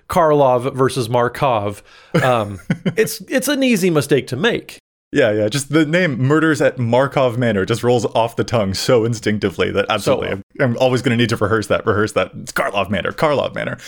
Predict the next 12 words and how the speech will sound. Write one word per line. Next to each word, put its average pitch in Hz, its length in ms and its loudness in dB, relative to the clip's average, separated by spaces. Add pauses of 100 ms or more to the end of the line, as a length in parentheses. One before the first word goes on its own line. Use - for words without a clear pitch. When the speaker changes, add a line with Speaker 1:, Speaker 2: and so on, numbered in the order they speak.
(220)
Speaker 2:
Anyway, 113 540 2
Matt, 131 280 0
what 156 140 4
are 175 60 0
we 170 80 2
talking 131 260 0
about 120 260 2
on 110 120 0
the 110 100 0
show 98 300 2
this 92 340 -4
week? - 300 -10